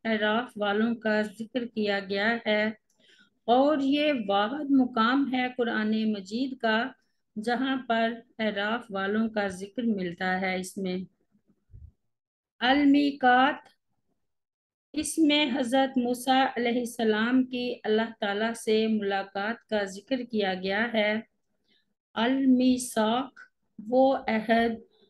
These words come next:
जो अल्लाह ताला ने बनी आदम से लिया था। इसका जिक्र है,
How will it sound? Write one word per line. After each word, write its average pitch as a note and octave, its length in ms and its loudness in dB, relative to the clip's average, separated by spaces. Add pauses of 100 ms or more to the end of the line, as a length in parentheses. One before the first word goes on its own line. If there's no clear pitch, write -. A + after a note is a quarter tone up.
(160)
जो A#3 220 2
अल्लाह A3 520 2
ताला G3+ 400 0
ने A#3 420 0 (120)
बनी A#3 280 0 (180)
आदम F#3+ 360 -4
से G#3+ 200 0
लिया G3+ 400 -2
था। G#3 420 -2 (760)
इसका D#4 420 -2 (100)
जिक्र C#4 400 -4
है, C4 380 4